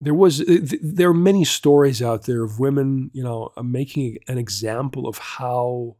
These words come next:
lewd and how evil men can be.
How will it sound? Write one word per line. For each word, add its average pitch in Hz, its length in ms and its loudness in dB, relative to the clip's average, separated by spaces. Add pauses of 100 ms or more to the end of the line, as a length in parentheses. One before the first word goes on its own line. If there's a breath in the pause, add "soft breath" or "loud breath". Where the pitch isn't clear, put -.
(220)
lewd 143 640 2
and 113 140 -6
how 120 320 -2
evil 117 360 0
men 110 320 -6
can 104 220 -10
be. 92 260 -12